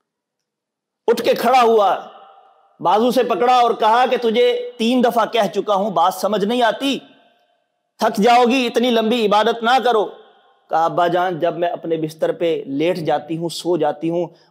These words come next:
मुझे यूं लगता है जैसे मेरे बिस्तर के नीचे जहन्नम की आग भड़क रही है।" हमारे घर में एक बेटी अगर रोजा रख लेती है ना, तो अपनी वालिदा से कहती है कि "सारा दिन मुझसे अब काम ना करवाओ,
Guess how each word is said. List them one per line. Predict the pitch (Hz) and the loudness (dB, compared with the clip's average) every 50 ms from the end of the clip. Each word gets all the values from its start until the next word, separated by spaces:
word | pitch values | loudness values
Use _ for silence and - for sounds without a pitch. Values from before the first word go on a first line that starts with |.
| _ | _
मुझे | 151 151 147 190 | -10 -4 -2 -2
यूं | 165 147 156 180 202 196 | -2 0 -2 -2 0 0
लगता | 175 165 - - - 175 165 | 0 -2 -4 -4 -2 0 0
है | 165 165 | 0 0
जैसे | 156 165 160 - 160 | -2 -2 -4 -4 -6
मेरे | 151 151 151 | -4 -4 -6
बिस्तर | 139 139 156 156 - - 160 151 | -6 -6 -8 -10 -6 -6 -6 -4
के | - 156 | -4 -4
नीचे | 139 139 143 143 151 143 | -6 -6 -4 -4 -4 -4
जहन्नम | 131 139 127 139 147 147 143 143 | -4 -6 -10 -8 -8 -8 -8 -10
की | 120 - 135 | -10 -10 -8
आग | 127 127 135 127 131 - 131 | -4 -4 -4 -4 -6 -14 -14
भड़क | 127 127 120 - | -14 -14 -14 -14
रही | 110 113 110 - - | -20 -20 -20 -20 -20
है।" | - _ _ _ _ _ _ _ _ _ _ _ _ _ _ _ _ _ _ _ _ _ _ _ _ _ _ _ _ _ _ _ _ _ _ _ _ _ _ _ _ _ _ _ _ _ _ _ _ _ _ _ _ _ _ _ _ _ _ _ _ _ _ _ _ | -20 _ _ _ _ _ _ _ _ _ _ _ _ _ _ _ _ _ _ _ _ _ _ _ _ _ _ _ _ _ _ _ _ _ _ _ _ _ _ _ _ _ _ _ _ _ _ _ _ _ _ _ _ _ _ _ _ _ _ _ _ _ _ _ _
हमारे | 139 151 175 190 214 247 240 | -4 -2 0 2 2 2 2
घर | 190 202 202 220 226 | 2 2 0 0 0
में | 240 240 | -2 -2
एक | 214 196 202 220 240 233 196 | 0 2 2 2 2 2 0
बेटी | 185 190 185 - 226 214 | 0 -2 -2 -2 -4 -4
अगर | 196 180 202 196 | -2 -2 -2 -2
रोजा | 170 175 185 180 208 214 | 0 -2 0 0 0 0
रख | 208 233 - 208 | 0 0 -2 -2
लेती | 196 190 165 - 185 180 | -2 -2 -2 -4 -4 -4
है | 170 165 | -4 -4
ना, | 170 170 - - _ _ _ _ _ _ _ _ _ _ - | -4 -8 -10 -12 _ _ _ _ _ _ _ _ _ _ -6
तो | 180 | -4
अपनी | 196 185 175 - 202 185 170 | -2 -2 -2 -2 -2 -2 0
वालिदा | 151 160 160 175 180 190 196 | 0 0 0 2 2 0 0
से | 185 220 208 | 0 -2 -4
कहती | - 180 180 175 175 196 202 | -2 -2 -4 -4 -4 -4 -4
है | 196 | -2
कि | - 185 | -2 -6
"सारा | - - - 180 208 226 233 | -6 -8 -6 -2 -2 0 0
दिन | 214 196 202 196 | 0 0 -2 -2
मुझसे | 190 185 175 - 202 | -2 -4 -4 -2 -4
अब | 180 160 156 | -4 -4 -4
काम | 156 156 151 156 147 135 | -4 -4 -4 -4 -4 -6
ना | 131 | -12
करवाओ, | 123 - 123 120 117 107 - | -14 -14 -18 -16 -16 -18 -18